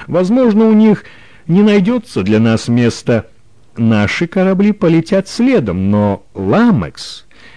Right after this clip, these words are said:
полетит со своими соотечественниками, а молодой Стюарт вместе с Ламексом. Поэтому наша миссия должна разместиться там же, чтобы рядом с мальчиком находились и другие земляне.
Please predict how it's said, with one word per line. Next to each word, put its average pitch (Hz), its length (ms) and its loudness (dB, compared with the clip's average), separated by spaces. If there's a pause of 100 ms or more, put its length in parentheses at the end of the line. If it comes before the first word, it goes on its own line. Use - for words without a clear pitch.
(160)
полетит 220 520 2
со 196 160 0
своими 170 760 0
соотечественниками, 92 1600 -4 (200)
а 101 120 -4
молодой 104 500 0
Стюарт 247 560 0
вместе 117 640 -4
с - 120 -12
Ламексом. 90 720 -4 (420)
Поэтому 113 560 2
наша 104 460 0
миссия 208 520 0
должна 180 420 0
разместиться 185 840 0
там 208 480 -2
же, 87 300 -4 (280)
чтобы 101 400 -2
рядом 107 380 -2
с - 120 -14
мальчиком 123 760 0 (300)
находились 131 800 -2
и 160 100 0
другие 170 580 2
земляне. 120 720 0